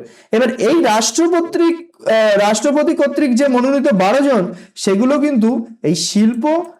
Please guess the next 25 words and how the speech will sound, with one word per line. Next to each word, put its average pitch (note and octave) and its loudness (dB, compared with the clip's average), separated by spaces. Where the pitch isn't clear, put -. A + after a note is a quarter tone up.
সাহিত্য, A#3 -2
বিজ্ঞান F#3 0
এই C4 0
সব, C4 0
আহ, E3+ 0
দপ্তর G#3 0
থেকে G3 0
গ্রহণ E3+ 0
করা D3 0
হবে, A#2+ -6
ঠিক G3+ -2
আছে? D4 0
এটাকে G#3 -2
একটু G3 -2
ভালো E3+ 0
করে G#3 0
করে F#3 0
নিও D3 0
যে F#3 -2
সংসদ E3+ -2
আমাদের F#3+ -2
দুটো F#3 0
কক্ষে A3 0
বিভক্ত A3 0
হয়েছে B3+ 0